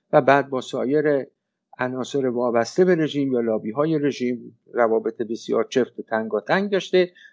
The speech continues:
و این تازه به قول ما نوک کوه یخ اون چیزیه که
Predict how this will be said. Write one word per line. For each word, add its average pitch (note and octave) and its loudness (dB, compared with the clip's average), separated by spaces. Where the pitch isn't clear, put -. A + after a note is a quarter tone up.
و E3+ 8
این F3+ 4
تازه E3+ 4
به D#3+ 0
قول D3 4
ما D3+ -2
نوک F3 2
کوه C#3+ -2
یخ D3+ 2
اون D3+ -2
چیزیه C#3 -2
که C#3 0